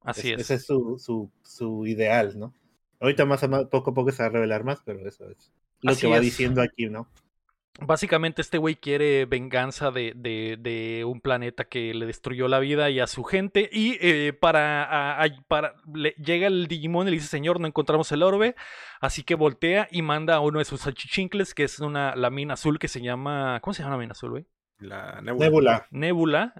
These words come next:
Speaker 1: eh,
Speaker 2: Un beso a Karen Gillan.
Speaker 1: Karen Gillan, muy
Speaker 3: Un
Speaker 1: guapa,
Speaker 3: becerro.
Speaker 1: muy guapa. Y, eh, y junto a ella está, eh, Gamora,
Speaker 2: Gamora.
Speaker 1: que es esta, una mina totalmente verde,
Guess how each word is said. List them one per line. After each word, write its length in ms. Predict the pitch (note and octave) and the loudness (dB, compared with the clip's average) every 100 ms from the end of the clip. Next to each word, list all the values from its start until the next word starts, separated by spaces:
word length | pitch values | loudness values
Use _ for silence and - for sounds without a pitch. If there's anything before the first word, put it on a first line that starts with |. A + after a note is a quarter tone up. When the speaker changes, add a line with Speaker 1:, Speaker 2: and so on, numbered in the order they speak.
| - | -8
Speaker 1:
eh, 920 | A#2 A#2 A#2 A#2 A#2+ B2 B2 A#2+ A#2+ | -4 -4 -4 -4 -4 -4 -4 -4 -4
Speaker 2:
Un 100 | C3+ | -2
beso 300 | B2+ B2 D3 | 0 2 2
a 120 | B2 | 2
Karen 280 | - A#2+ A2+ | 2 0 0
Gillan. 280 | A2 A2 G#2 _ _ _ | -4 -8 -10 _ _ _
Speaker 1:
Karen 180 | - B2 | -8 -8
Gillan, 220 | B2 B2 | -6 -8
muy 80 | A2+ | -6
Speaker 3:
Un 60 | A2+ | -2
Speaker 1:
guapa, 220 | B2 D3 | 0 0
Speaker 3:
becerro. 120 | C#3 | -4
Speaker 1:
muy 80 | B2+ | -4
guapa. 340 | B2 C3+ E3 D#3 | -2 0 0 -2
Y, 240 | F3 G#3+ C#3+ | -2 -4 -4
eh, 540 | D3 C3 C3 C3 B2+ D3+ | -4 0 0 0 -2 -4
y 340 | D#3 D#3+ - _ _ _ _ - | -6 -6 -10 _ _ _ _ -8
junto 400 | - G#3 G#3 F3+ | 2 2 6 6
a 100 | G3 | 6
ella 340 | A3+ G3 G#3+ - | 6 4 4 2
está, 600 | C#3+ - D3 D3+ D#3+ D#3 | -4 -2 0 2 0 0
eh, 1080 | D3 C3 B2+ B2 B2 A#2+ A#2 A#2 A#2 A#2 A#2 _ _ _ | 0 0 0 0 0 0 -2 -4 -6 -6 -10 _ _ _
Gamora, 540 | D#3 C#3+ D3+ D#3 A#3 | -2 0 2 2 2
Speaker 2:
Gamora. 400 | C#3+ C3 B2 G#2+ - | 2 2 0 -2 -8
Speaker 1:
que 180 | B2+ A#2+ | -8 -8
es 160 | - | -6
esta, 560 | C#3 - C#3+ C3+ B2+ A#2 | -10 -4 -2 0 0 -2
una 220 | B2 C#3 | -4 -4
mina 460 | C#3 C#3+ C#3+ C#3 B2 | -4 -4 -2 0 -2
totalmente 520 | A#2 C#3+ C#3+ C#3+ C#3 | -2 -2 0 0 0
verde, 360 | D3 D#3 C#3 | 2 2 0